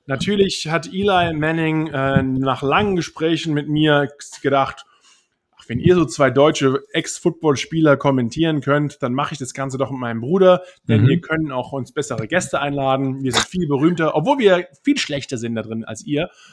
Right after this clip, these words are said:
Speaker 1: Ähm, aber ich muss sagen, ich habe mir zum ersten Mal komplett den Manning-Cast angeschaut, als, ähm, ja,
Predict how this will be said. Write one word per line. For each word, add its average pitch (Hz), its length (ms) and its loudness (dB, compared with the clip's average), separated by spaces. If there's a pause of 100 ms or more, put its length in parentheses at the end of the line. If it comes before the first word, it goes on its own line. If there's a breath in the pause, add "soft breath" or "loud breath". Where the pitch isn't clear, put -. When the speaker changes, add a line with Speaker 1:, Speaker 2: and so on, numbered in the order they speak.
(300 loud breath)
Speaker 1:
Ähm, 131 580 2
aber 175 220 2
ich 175 140 -2
muss 151 140 -4
sagen, 160 260 0
ich 143 120 -10
habe 165 160 -6
mir 170 120 -4
zum 156 180 -8
ersten 185 400 -6
Mal 156 300 -2
komplett 147 480 -6
den 139 160 -2
Manning-Cast 139 580 -4
angeschaut, 127 600 -2
als, 131 360 0
ähm, 113 760 0
ja, 104 280 -2